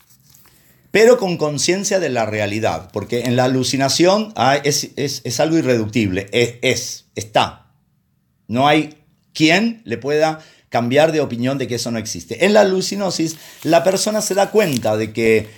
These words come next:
está viendo algo que no está porque no perdió la conciencia de la realidad, pero lo ve. Y también remite a lo mismo. Hubo una falla ahí, ¿no? En la represión y es tiemp-, es resto de lo visto u oído.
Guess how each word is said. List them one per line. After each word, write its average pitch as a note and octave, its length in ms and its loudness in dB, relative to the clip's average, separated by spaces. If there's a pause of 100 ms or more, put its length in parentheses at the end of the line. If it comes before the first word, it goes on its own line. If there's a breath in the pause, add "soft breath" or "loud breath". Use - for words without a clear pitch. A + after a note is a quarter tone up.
(100)
está C3 320 2
viendo E3+ 340 2
algo D#3+ 280 2
que D3 100 0
no C#3+ 180 0
está D3 300 0
porque B2+ 240 -2
no B2+ 160 0
perdió C3 320 0
la C3 100 0
conciencia A2 600 -2
de F#2 80 -6
la F#2 140 -4
realidad, F#2+ 520 -4
pero C3 200 4
lo B3+ 120 6
ve. - 380 -2 (600 soft breath)
Y C#3+ 100 -6
también G3+ 360 0
remite G3 420 0
a E3+ 40 4
lo F#3 120 0
mismo. G2 540 -6 (120)
Hubo C3+ 160 -2
una C#3+ 220 0
falla B2 440 2
ahí, C#3 460 -4
¿no? F3 360 -2 (220 soft breath)
En A2+ 120 -4
la A#2+ 120 2
represión A#3+ 560 2
y F#3 80 4
es D3 120 -4
tiemp-, B3 440 2
es - 260 0
resto G3 460 0
de D3+ 100 -2
lo D3 140 2
visto F#3 440 -2
u B2+ 200 0
oído. G#2+ 420 -2